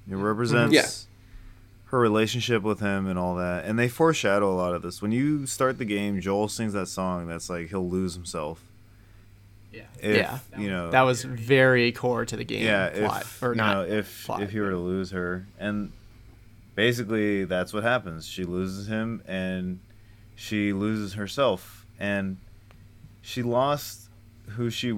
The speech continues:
Speaker 2: I guess, was with Joel, and that's symbolic with the guitar, and her,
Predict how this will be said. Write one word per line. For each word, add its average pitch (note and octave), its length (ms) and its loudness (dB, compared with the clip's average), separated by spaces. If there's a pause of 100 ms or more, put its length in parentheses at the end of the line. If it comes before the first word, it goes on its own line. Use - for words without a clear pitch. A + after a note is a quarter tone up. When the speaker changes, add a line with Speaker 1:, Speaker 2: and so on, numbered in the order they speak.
(160)
Speaker 2:
I G2+ 80 0
guess, G2 300 0
was F#2+ 520 -2
with F#2 240 -4
Joel, A#2+ 480 0 (340)
and F#2 460 -2 (720)
that's - 480 0 (100)
symbolic G#2 540 0
with G2+ 140 -4
the F#2 60 -4
guitar, F#2 540 2
and F#2 200 -4
her, G2+ 300 0